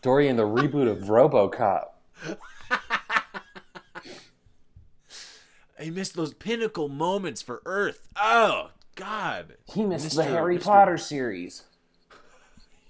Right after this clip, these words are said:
Speaker 2: He did. He missed all of the Harry Potter
Speaker 1: Yeah.
Speaker 2: series and the beginnings of the Marvel Cinematic Universe.
Speaker 1: Mm.
Speaker 2: Which again outrivals any and all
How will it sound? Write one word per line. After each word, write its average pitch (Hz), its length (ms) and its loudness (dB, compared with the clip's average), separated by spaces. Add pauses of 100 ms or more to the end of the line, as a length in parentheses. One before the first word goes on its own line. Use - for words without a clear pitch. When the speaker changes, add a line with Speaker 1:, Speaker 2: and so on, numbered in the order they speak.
Speaker 2:
He 349 80 -2
did. 381 400 -4
He 175 80 -12
missed 190 180 -14
all 160 220 -6
of 220 60 -12
the 135 80 -8
Harry 90 140 -10
Potter 87 220 -10
Speaker 1:
Yeah. 110 140 -8
Speaker 2:
series 80 200 -16 (360)
and 143 280 -6
the 113 80 -8
beginnings 98 600 -12
of 90 160 -14
the 87 80 -16
Marvel 87 500 -8
Cinematic 87 460 -16
Universe. - 460 -20 (300)
Speaker 1:
Mm. 92 140 -12 (1080)
Speaker 2:
Which 80 100 -18
again 107 320 -6
outrivals 92 800 -8
any 95 480 -12
and 80 80 -16
all 85 680 -10